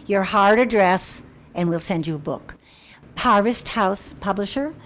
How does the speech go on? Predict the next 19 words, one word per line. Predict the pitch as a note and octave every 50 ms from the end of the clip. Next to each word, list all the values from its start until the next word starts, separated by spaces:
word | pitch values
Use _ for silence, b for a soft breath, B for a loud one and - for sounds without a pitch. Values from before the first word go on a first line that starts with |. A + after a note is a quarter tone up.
| B B B B B -
who | F#3 F3+ F3 E3+ E3+
was | E3+ E3 E3 - -
Emily's | G3 F#3+ G3 F#3+ G3 G#3 G3 G3+
and | F3+ E3+ E3+
my | E3 D#3+ F3
publisher | F3 - F3+ F#3+ F#3+ G3 F#3+ - - D4 E4+ - -
for | - - E3+
years, | D#3+ E3 E3 E3+ G3 C4 E4+ F4 - - - B B B B B B - -
gave | - G3+ F#3+ F#3 F#3
us | F#3+ G3 - - - -
a | - D#3+
box | D#3 E3 E3+ A3+ A#3 - - - -
of | A3
books | - F3+ D3 - - - - - - B B B B B B B -
to | G#3 E3
give | F3+ F#3 F3
away | F#3+ G3 F#3+ D#3+ D#3 D#3 D#3+ E3+ G#3 - B B B B B
in | - F#3+ F#3 F3+
honor | E3 D#3+ D#3 D3+ D3+ D3+ D#3 D3